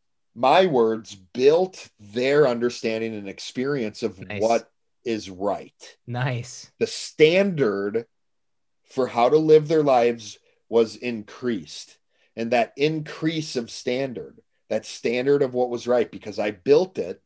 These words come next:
Speaker 1: now removed the excuse of sin in this area of their life. But the implication there is that before he spoke these words, it wouldn't have been sin.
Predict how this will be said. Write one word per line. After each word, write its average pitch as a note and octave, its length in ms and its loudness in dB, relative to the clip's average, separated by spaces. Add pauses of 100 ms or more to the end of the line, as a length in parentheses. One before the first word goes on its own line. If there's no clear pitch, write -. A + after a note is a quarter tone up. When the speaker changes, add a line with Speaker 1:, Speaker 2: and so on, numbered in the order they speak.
(540)
Speaker 1:
now C#3+ 640 2 (420)
removed B2+ 640 -2
the B2 160 0
excuse A#2+ 640 -6
of G2 100 -12
sin C3 380 -6
in F#2+ 100 -8
this F#2+ 220 -10
area F#2 300 -6
of D#2 100 -18
their C#2+ 100 -16
life. - 520 -16 (1040)
But C#3+ 140 -2
the D#3 120 0
implication D#3+ 760 -2
there G#2 260 -4
is G2+ 220 -6
that G#2+ 340 -2 (320)
before E3 500 0
he D3 140 -6
spoke D#3+ 380 0
these A#2 260 -6
words, C#3+ 720 0 (580)
it C#3+ 180 0
wouldn't A#2 400 -2
have G#2 120 -12
been G2+ 220 -8
sin. - 520 -10